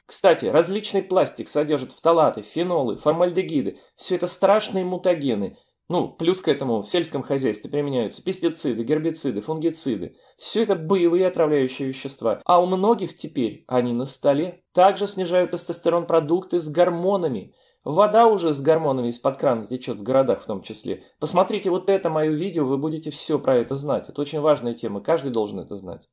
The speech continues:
Ещё одна очень важная причина — это лишний вес. Чем больше жировой ткани у человека, чем больше жира подкожного и висцерального, тем больше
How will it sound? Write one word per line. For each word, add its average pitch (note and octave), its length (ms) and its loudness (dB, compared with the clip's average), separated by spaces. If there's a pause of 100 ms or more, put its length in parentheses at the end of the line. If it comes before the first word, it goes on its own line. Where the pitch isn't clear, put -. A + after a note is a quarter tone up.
Ещё A3 340 2
одна G#3+ 220 4
очень F3 220 0
важная B2+ 280 4
причина — A2+ 380 -6
это D3 160 0
лишний F3+ 420 0
вес. C#3+ 240 2
Чем D#3+ 380 -2
больше G3+ 300 0
жировой D#3+ 360 2
ткани C3+ 380 2
у G#2+ 80 -6
человека, A#2 580 -2 (140)
чем E3+ 240 0
больше A3+ 340 4
жира F3+ 300 0
подкожного C3 580 0
и - 160 -4
висцерального, C3 720 0
тем E3 260 -4
больше E3+ 360 0